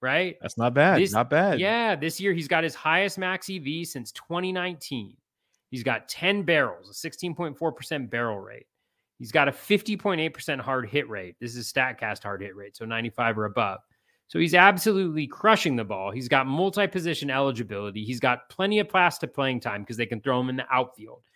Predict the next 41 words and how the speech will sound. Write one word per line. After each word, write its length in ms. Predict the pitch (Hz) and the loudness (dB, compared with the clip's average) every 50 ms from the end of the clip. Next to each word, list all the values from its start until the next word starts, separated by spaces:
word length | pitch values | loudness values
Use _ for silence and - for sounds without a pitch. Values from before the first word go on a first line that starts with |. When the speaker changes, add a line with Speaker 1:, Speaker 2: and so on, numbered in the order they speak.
| _ _ _ _ _ | _ _ _ _ _
Speaker 1:
He 100 | - - | -8 -6
can 140 | 101 127 123 | -4 -2 0
play 180 | - 139 139 127 | 2 4 2 4
third 300 | - - 160 156 147 127 | 4 4 4 4 4 6
base 360 | 151 185 175 156 135 120 - | 6 6 6 6 4 2 -2
and 160 | 123 117 117 | -4 -4 -2
Moose 280 | 120 131 143 143 139 143 | 2 2 4 4 2 0
can 200 | - - 139 131 | -2 -4 -4 -4
D 200 | 123 135 139 143 | -2 0 2 2
H. 320 | 139 127 107 98 - - | 4 2 2 -2 -6 -14
He 80 | - 110 | -14 -12
can 140 | - 120 113 | -10 -8 -4
play 180 | - 147 151 | -2 -2 -2
second 380 | 139 - - 208 196 - 160 127 | 0 2 4 4 4 4 2 2
base 240 | 113 110 104 - - | 2 0 -2 -2 -4
while 140 | 127 123 131 | -6 -4 -2
India's 380 | 156 165 151 143 127 110 95 | -2 -2 0 0 0 -2 -4
not 200 | 107 101 98 - | -6 -10 -12 -12
there. 240 | 98 95 92 92 - _ _ _ _ _ _ _ - | -14 -16 -16 -16 -18 _ _ _ _ _ _ _ -2
Like, 420 | 139 135 135 135 131 - - _ | 2 2 2 2 0 -2 -6 _
there's 240 | 156 151 143 - - | -4 -4 -4 -4 -4
so 180 | - 165 160 | -2 -2 0
many 140 | 160 160 156 | 0 0 -2
different 300 | 147 151 143 151 139 147 | -2 -2 -4 -4 -6 -6
things 160 | 143 139 123 | -4 -4 -4
that 100 | 117 131 | -2 -2
he 100 | 120 117 | -2 -4
can 220 | 113 - 123 117 110 | -4 -6 -6 -6 -2
do. 480 | 110 143 139 127 113 107 104 101 98 _ _ _ _ _ _ _ | 0 2 2 2 0 -2 -4 -8 -10 _ _ _ _ _ _ _
And 640 | 165 196 208 208 180 147 131 127 123 127 127 123 - - | 0 2 4 4 4 4 4 2 0 -2 -4 -8 -4 0
they're 120 | 160 160 | 2 4
not 280 | 160 190 202 190 156 110 | 4 4 4 4 4 6
good 160 | 175 202 214 | 8 8 8
enough 340 | 220 170 139 117 117 - - | 8 8 6 4 2 0 -2
to 140 | - 131 113 | -6 -6 -6
sit 380 | 110 - - - 175 165 - 117 | -6 -6 -4 -2 -2 -2 -2 0
guys 400 | 120 110 110 107 110 110 104 - | 2 2 2 2 2 -2 -4 -6
who 440 | - 123 120 117 113 107 104 107 - _ _ _ _ _ - | -4 -4 -2 -2 -4 -6 -8 -10 -14 _ _ _ _ _ -2
are 140 | 123 127 123 | 0 0 0
good, 260 | 107 - 147 160 - | 0 0 0 0 0
are, 280 | - 117 131 135 123 | 0 0 0 0 -2